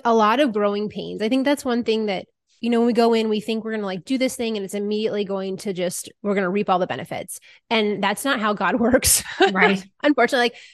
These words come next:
Speaker 1: like, we're, I was sowing all these seeds in, let's say that was twenty twenty-one. And
Speaker 2: Yep.
Speaker 1: so it's, like, sowing all these seeds and, like, doing all the harvesting and the weeding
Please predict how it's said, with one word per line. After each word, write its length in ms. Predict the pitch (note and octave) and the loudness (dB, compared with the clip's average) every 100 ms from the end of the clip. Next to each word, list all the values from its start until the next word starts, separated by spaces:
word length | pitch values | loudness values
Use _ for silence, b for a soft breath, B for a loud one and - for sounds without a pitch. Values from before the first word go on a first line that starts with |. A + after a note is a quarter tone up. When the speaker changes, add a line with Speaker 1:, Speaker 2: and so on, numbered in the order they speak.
| B B _ - | B B _ -2
Speaker 1:
like, 140 | A#3+ | 0
we're, 200 | G#3+ B3 - | 2 2 2
I 80 | A#3+ | 0
was 120 | - | 0
sowing 300 | B3+ B3 A#3 | 0 0 0
all 180 | G3+ G#3+ | -2 -4
these 240 | A3 G3+ | -4 -8
seeds 600 | - G#3+ G#3 F#3 F3+ F#3+ - | -8 -6 -4 -4 -6 -10 -2
in, 520 | G#3 F#3+ F#3 F#3 E3+ - _ | 0 2 0 -2 -4 -12 _
let's 140 | G#3 G3+ | -4 0
say 60 | |
that 60 | G#3+ | 0
was 120 | G#3+ | 0
twenty 220 | - G#3+ G#3+ | 0 0 0
twenty-one. 480 | G#3 G3 F#3+ E3 | -2 -4 -4 -6
And 100 | G3 - b - | -10 -14 b -4
Speaker 2:
Yep. 100 | F#3 | 0
Speaker 1:
so 60 | |
it's, 100 | G#3+ | 2
like, 180 | G3+ F#3+ _ _ | 0 -6 _ _
sowing 560 | - - B3+ B3 G3 F#3 - | -12 0 2 2 0 -4 -2
all 260 | A#3+ A#3 | 0 2
these 240 | G#3 G#3 F3+ | 0 -2 -4
seeds 340 | A3+ G3+ F#3+ - | -4 -6 -8 -6
and, 320 | G#3+ G3+ G3+ B B _ _ _ | -4 -2 -2 B B _ _ _
like, 320 | A3 G3+ - | 0 0 -2
doing 280 | - B3+ B3 | 2 4 6
all 220 | - A3+ | 4 2
the 100 | A3 | 2
harvesting 600 | G#3+ G#3+ G#3+ A3+ - G#3 | 0 0 0 -2 -2 -6
and 140 | G3 G#3+ | -4 -2
the 80 | G#3 | -2
weeding 760 | F#3+ A3+ A#3 G#3+ G3+ F3+ F3+ | 2 4 4 2 0 -4 -10